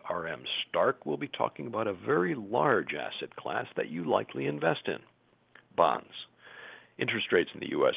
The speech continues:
have dec-, declined, and I'd say almost steadily for the last thirty-five years. So what happens to the bonds in your portfolio when interest rates begin to rise?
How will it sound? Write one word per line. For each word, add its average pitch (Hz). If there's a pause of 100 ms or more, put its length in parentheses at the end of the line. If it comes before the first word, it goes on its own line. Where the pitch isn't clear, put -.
have -
dec-, -
declined, 78
and 87
I'd 98
say 80 (600)
almost 143 (160)
steadily 90
for -
the 76
last 76
thirty-five 87
years. 92 (400)
So -
what 135
happens 180
to -
the 135
bonds 143
in 135
your 127
portfolio 135
when -
interest -
rates 87 (220)
begin 85
to -
rise? 87